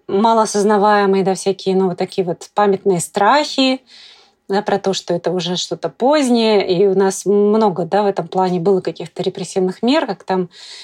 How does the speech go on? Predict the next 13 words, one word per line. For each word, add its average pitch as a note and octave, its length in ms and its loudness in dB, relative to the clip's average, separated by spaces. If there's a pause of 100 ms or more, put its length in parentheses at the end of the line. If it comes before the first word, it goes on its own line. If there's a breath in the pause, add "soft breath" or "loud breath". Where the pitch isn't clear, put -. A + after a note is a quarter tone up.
(160 loud breath)
женщин G#3+ 380 -2
двадцати G3 320 -6
пяти G#3 260 -4
лет C4+ 220 0
уже, G#3 180 0
например, G3 380 -2
да, G3 160 0
ранее F#3+ 220 0
записывали F#3+ 520 -2
как E3+ 180 -8
старородящая, F3+ 960 -2
например. - 420 -14 (760 loud breath)
Вот, F3+ 360 -4